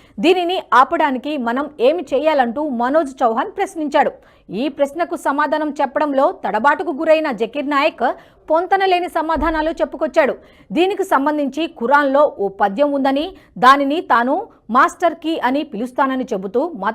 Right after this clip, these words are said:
విద్వేషాలను ఆపాలంటే అందరూ ఇస్లాంను స్వీకరించడం ఒకటే మార్గమని చెప్పాడు. ఇలా ప్రతి సభలో, సమావేశంలో, ప్రెస్ మీట్లో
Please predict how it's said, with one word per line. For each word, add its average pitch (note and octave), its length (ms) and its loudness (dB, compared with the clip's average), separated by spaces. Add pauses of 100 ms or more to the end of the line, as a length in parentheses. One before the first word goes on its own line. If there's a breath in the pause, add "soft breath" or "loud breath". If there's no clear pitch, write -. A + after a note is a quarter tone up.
(120)
విద్వేషాలను C4 840 0
ఆపాలంటే B3 760 0
అందరూ C#4 380 0
ఇస్లాంను C#4 540 -2
స్వీకరించడం C4 760 -4
ఒకటే A3+ 360 -2
మార్గమని C4+ 460 0
చెప్పాడు. C4+ 400 0 (360 soft breath)
ఇలా E4+ 260 6
ప్రతి E4+ 460 -2
సభలో, D4 440 4
సమావేశంలో, C#4 800 2
ప్రెస్ A3+ 380 -6
మీట్లో A3+ 280 -4